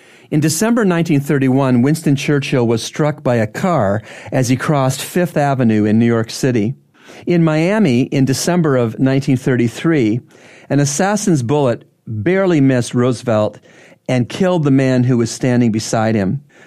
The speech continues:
Both leaders could have died, but they survived. Why? I believe God wanted these two men alive to lead their respective nations to victory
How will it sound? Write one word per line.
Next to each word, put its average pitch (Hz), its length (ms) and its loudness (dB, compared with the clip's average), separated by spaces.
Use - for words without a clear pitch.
Both 180 360 0
leaders 165 440 2
could 180 180 0
have 127 160 0
died, 139 540 -2
but 135 200 -2
they 160 120 2
survived. 135 800 -2
Why? 147 440 -2
I 156 160 0
believe 151 440 2
God 135 300 0
wanted 135 500 0
these 143 320 2
two 156 200 0
men 131 220 2
alive 120 460 0
to 135 120 -2
lead 147 340 2
their 151 140 2
respective 139 600 -2
nations 123 520 2
to 113 160 -2
victory 110 540 0